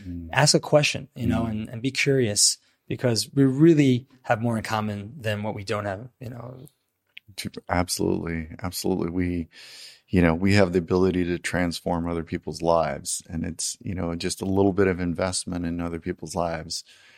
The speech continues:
Speaker 1: It has, it can have a tremendous effect, a cascading effect on their life that, you know, you're, you're, you could potentially be filling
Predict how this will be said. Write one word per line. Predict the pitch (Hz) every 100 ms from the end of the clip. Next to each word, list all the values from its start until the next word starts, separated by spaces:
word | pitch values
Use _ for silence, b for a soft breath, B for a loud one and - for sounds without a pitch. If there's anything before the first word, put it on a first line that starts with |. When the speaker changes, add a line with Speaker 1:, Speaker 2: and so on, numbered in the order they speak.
| b b b
Speaker 1:
It | 90
has, | 85 90 87 90 - - -
it | 98
can | 90
have | 90 87 87
a | 87 82 _ _ _ _
tremendous | - 90 90 92 92 -
effect, | 82 90 87 -
a |
cascading | - 85 85 - 92 98 87
effect | 80 - 80 -
on | 82
their | 80
life | 78 73 80 - -
that, | 80 76 - _ b b b b
you | 87
know, | 82 85 -
you're, | 95 90 - _
you're, | 101 92 92 87 b b b
you | 95
could | 92
potentially | 90 - 95 - 92 87 - _
be | 101 90
filling | - - 95 92 92 90 87